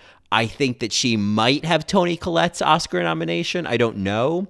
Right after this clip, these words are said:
But I would love to hear from people who've seen Can You Ever Forgive Me? I mean, she's playing a lesbian in the nineties. Those are two things I love. <laughs> So, I mean, like, <laughs> uh, come on. Uh,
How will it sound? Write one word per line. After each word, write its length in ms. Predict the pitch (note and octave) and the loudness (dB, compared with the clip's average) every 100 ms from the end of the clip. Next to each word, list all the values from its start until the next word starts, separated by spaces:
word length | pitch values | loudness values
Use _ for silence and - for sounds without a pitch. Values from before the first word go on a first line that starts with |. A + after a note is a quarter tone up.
| - - - | -12 -20 2
But 140 | F3 | 8
I 40 | F#3 | 8
would 200 | G3 D#3+ | 8 6
love 320 | F3+ F#3+ F#3 | 8 8 4
to 100 | - | -2
hear 180 | F3+ F3 | 0 0
from 140 | E3+ | -2
people 300 | D#3+ E3 D#3 | -6 -2 0
who've 160 | C3 A#2+ | 0 -2
seen 500 | - D3+ D#3+ F#3 F#3+ | -2 0 0 -4 -4
Can 220 | G3 F3+ | -4 -2
You 80 | F3+ | -2
Ever 160 | F3+ | -2
Forgive 360 | F#3 F#3 G3+ - | -4 -2 -2 0
Me? 280 | G#3+ G#3+ G3+ | -2 -2 -2
I 60 | B2+ | 0
mean, 520 | A#2+ A#2+ A#2 G2 - _ _ _ _ _ _ - - - | 2 2 0 -4 -12 _ _ _ _ _ _ -20 -20 -10
she's 160 | - - | -6 2
playing 200 | D#3 A#2 | 4 4
a 40 | |
lesbian 500 | G#2+ B2 C3 D3 C#3+ | 6 4 4 4 4
in 100 | A#2+ | 4
the 60 | G#2 | 2
nineties. 800 | G2+ A#2+ C#3 E3 F#3 F#3 - - | 2 2 -2 -4 -6 -6 -10 -2
Those 180 | B2+ A#2+ | 2 2
are 60 | G#2+ | 2
two 220 | - C3+ | 0 0
things 420 | B2 A#2 C3+ B2+ - | 0 0 0 -2 0
I 120 | G2+ | 0
love. 580 | F2+ F2+ F2 G2 D#3+ G#3+ | -2 -4 -2 -2 -2 -4
<laughs> 40 | E4 _ _ | -8 _ _
So, 720 | - - - - D3+ - D3+ | -6 -6 -2 0 2 4 6
I 160 | D3 D#3+ | 6 2
mean, 240 | E3+ F3+ | 0 0
like, 440 | E3 G#3 G#3+ - - G#3+ - - | 4 4 4 -4 -4 -4 -4 -8
<laughs> 320 | B3+ B3+ A#3+ - | -4 0 0 4
uh, 280 | D#3+ E3 F3+ | 4 4 4
come 220 | F4+ A#4+ | 2 6
on. 400 | B2 G2 G2 G2 - - - | 6 6 4 -2 -8 -18 -2
Uh, 160 | D3 D#3 | 6 8